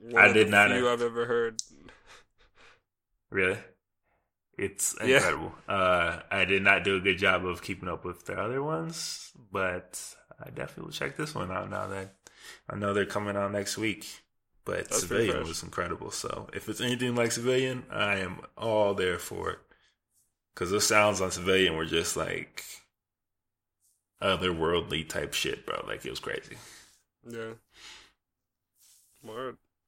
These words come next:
Speaker 1: It sounds like
Speaker 2: But,
Speaker 1: we got
Speaker 2: uh,
Speaker 1: some music to look forward to.
Speaker 2: We do. So, uh, that is what is coming out over the next two weeks.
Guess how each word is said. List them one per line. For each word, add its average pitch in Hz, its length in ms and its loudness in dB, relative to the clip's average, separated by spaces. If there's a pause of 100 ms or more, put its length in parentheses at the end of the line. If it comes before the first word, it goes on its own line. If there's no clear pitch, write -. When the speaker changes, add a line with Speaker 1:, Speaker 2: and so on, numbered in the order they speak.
(320)
Speaker 1:
It - 60 -16
sounds 127 240 -4
like 135 100 6
Speaker 2:
But, 110 100 8
Speaker 1:
we 110 80 10
got 151 140 12
Speaker 2:
uh, - 20 -2
Speaker 1:
some 147 360 4
music 151 360 6
to 156 80 -2
look 156 160 4
forward 170 380 6
to. 123 240 0 (320)
Speaker 2:
We 127 100 -4
do. 131 340 2 (280)
So, 98 340 2
uh, 101 320 0
that 107 240 12
is 113 340 4 (160)
what 107 200 4
is 101 120 4
coming 113 220 4
out 104 120 12
over 107 100 4
the 107 60 4
next 107 240 4
two 110 120 -2
weeks. - 420 -2